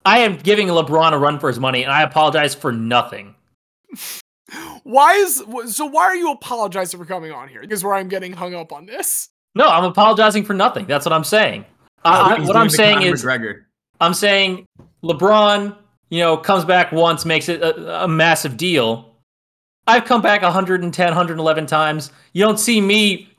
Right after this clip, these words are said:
Speaker 1: going on T V to announce my incredible decision to show up for the next episode. Like, he does not deserve that level of,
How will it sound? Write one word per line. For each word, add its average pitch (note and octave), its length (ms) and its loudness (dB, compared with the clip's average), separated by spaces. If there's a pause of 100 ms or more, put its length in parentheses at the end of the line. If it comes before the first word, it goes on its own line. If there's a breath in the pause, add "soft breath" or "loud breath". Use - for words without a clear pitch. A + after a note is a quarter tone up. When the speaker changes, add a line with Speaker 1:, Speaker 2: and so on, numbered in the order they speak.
Speaker 1:
going F3+ 280 4
on E3+ 160 4
T F3 240 -4
V F3 220 -2
to D#3+ 180 0
announce D3 440 0
my C#3+ 200 2
incredible C#3+ 460 0
decision C#3 500 -4
to C3+ 260 -2
show C#3 320 0
up C3+ 140 -2
for C#3+ 100 -2
the C3 80 -2
next C3 280 -2
episode. D3 640 -4 (420 soft breath)
Like, C3+ 200 -2 (680 soft breath)
he C#4+ 140 2
does B3 140 0
not F#3 220 2
deserve C#3+ 640 0
that C#3 260 2
level C3+ 520 2
of, B2+ 380 2